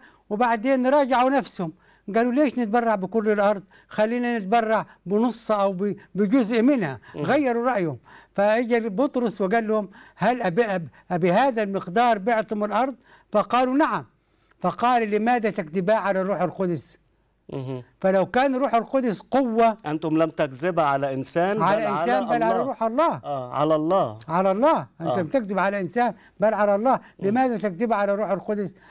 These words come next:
Speaker 1: فهنا الروح القدس هو الله، وهو شخص بمع-، يعني، ليس شخص بالمعنى الحرفي.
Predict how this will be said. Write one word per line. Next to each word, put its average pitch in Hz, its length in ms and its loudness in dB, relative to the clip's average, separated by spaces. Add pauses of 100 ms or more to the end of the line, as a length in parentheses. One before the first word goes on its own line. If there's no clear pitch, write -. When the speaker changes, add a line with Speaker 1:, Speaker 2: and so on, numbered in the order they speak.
(200)
Speaker 1:
فهنا 226 420 2
الروح 220 180 0
القدس 226 440 -2
هو 220 120 4
الله، 226 340 2 (300)
وهو 208 440 2 (380)
شخص - 540 -4 (640)
بمع-، 196 500 -2
يعني، 185 420 0
ليس 208 280 0 (380)
شخص - 280 -4
بالمعنى 214 440 0
الحرفي. 185 460 -4